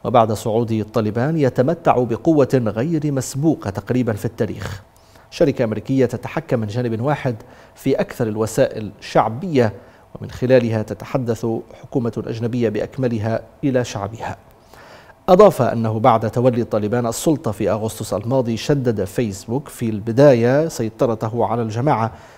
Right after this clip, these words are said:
التي كان قد أدرجها بالفعل في القائمة السوداء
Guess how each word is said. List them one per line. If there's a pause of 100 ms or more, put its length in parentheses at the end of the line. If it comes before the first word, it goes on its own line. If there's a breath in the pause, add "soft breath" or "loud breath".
(240 loud breath)
التي
كان
قد
أدرجها
بالفعل
في
القائمة
السوداء